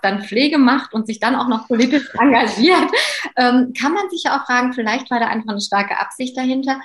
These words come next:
Und, ähm, was Sie sagen, ist auch das, was ich erlebe. Es sind viele, viele Akteure. Und die Erfahrung, die ich mache, im Kleinen geht's ja los. Ähm,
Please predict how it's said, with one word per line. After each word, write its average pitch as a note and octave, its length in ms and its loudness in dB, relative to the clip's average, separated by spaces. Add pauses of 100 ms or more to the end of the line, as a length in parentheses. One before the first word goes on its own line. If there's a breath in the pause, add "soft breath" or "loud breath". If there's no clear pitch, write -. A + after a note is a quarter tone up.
(300 loud breath)
Und, B3 360 2
ähm, A3 360 -2 (840)
was G#3 440 -4
Sie B3 100 0
sagen, A#3+ 380 0
ist - 160 -10
auch - 100 -6
das, A3 220 -6
was G3+ 180 -10
ich A3 160 -12
erlebe. G3+ 320 -8
Es G3 140 -12
sind G#3 240 -10
viele, B3+ 240 -4
viele A#3+ 260 -4
Akteure. C4 680 -4 (460 loud breath)
Und A3+ 340 0
die A#3 80 -2
Erfahrung, A#3+ 400 -2
die A3+ 140 -8
ich C4+ 120 -6
mache, C4+ 300 -2
im A3 180 -2
Kleinen A#3 460 0
geht's A3+ 240 -6
ja G#3 100 -4
los. A#3+ 500 -6
Ähm, A3 340 -4